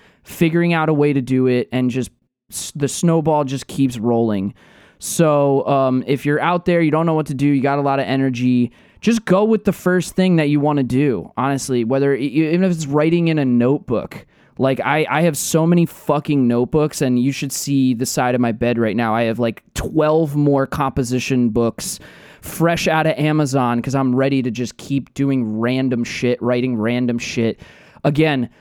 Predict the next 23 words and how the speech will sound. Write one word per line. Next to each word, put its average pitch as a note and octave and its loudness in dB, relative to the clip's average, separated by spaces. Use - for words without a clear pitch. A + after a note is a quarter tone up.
push G3+ 2
the G3+ 0
snowball F3+ 2
off D#3 0
the D3+ -2
mountain. C3+ 0
You C3 0
could E3+ 0
be D#3+ 0
talking C#3+ -2
to C#3+ -2
really D3 2
cool C#3+ 0
people B2+ 0
ten D#3+ -2
years C3 2
from B2 -2
now, A2+ 0
like A2+ -4
I'm B2+ -2
blessed B2 -2
to C3+ -4
do. A2+ 0